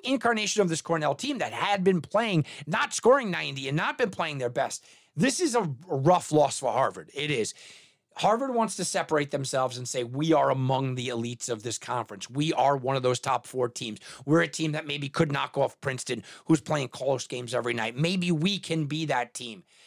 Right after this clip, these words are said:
And Cornell wanted to get themselves back into the conversation. Well, now at two and two in the Ivies is Harvard,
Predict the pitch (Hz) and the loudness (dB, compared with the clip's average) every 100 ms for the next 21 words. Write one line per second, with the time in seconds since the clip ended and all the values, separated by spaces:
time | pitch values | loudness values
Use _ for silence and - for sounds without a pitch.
0 | - - 160 - 196 202 196 226 202 208 | -20 -4 -4 4 4 6 6 6 6 4
1 | 196 175 175 170 170 151 170 143 147 143 | 2 -4 -4 -4 -6 0 0 0 -4 -6
2 | 156 135 135 - 135 123 123 175 147 117 | -8 -8 -10 -8 -8 -8 -8 -6 -6 -6
3 | 113 131 147 139 - 214 220 190 185 170 | -6 -4 -2 -4 -2 0 2 2 2 2
4 | 156 143 127 117 185 190 151 | 0 -2 -8 -2 2 2 -2